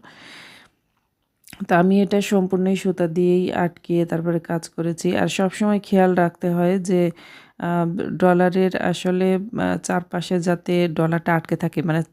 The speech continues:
কোনো কোণা যাতে বের না হয়ে থাকে। অনেকেই সেলাই করেন ডলারের কোণাটা বের হয়ে যায়, এটা করলে দেখতেও খারাপ লাগে আর অল্প দিনে সেলাইটা নষ্ট হয়ে যাবে, মানে ডলারটা উঠে যাবে, আহ, দেখতেও ভালো লাগবে না। তো এটা খেয়াল করে বসানোটা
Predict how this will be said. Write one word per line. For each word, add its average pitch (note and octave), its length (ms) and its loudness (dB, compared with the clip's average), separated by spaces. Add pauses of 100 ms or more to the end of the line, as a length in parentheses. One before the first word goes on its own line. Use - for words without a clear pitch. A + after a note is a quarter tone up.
(400)
কোনো F#3+ 220 4
কোণা F#3+ 460 2
যাতে F3+ 240 0
বের E3 220 2
না D#3+ 220 0
হয়ে D3 180 0
থাকে। D#3 320 -4
অনেকেই E3+ 400 0
সেলাই F3 300 0
করেন F3 340 -2
ডলারের E3 360 0
কোণাটা F3+ 400 -2
বের E3 200 -2
হয়ে E3 120 2
যায়, F3+ 180 -4 (600)
এটা F#3 200 2
করলে F#3+ 340 4
দেখতেও F3+ 340 0
খারাপ F#3+ 300 -2
লাগে F#3 200 0
আর F#3+ 80 2
অল্প F3 340 0
দিনে E3+ 260 -2
সেলাইটা E3+ 400 -2
নষ্ট E3+ 340 -6
হয়ে E3 160 -2
যাবে, E3 260 -4
মানে E3+ 360 -4 (200)
ডলারটা F3 720 -2
উঠে F3 300 -2
যাবে, E3+ 360 -2 (800)
আহ, - 140 -6
দেখতেও F3 380 2
ভালো F3 260 2
লাগবে D#3+ 320 0
না। F3 200 0
তো G#3 120 -6
এটা F#3+ 280 0
খেয়াল F#3+ 360 0
করে F#3 320 2
বসানোটা F3+ 640 -4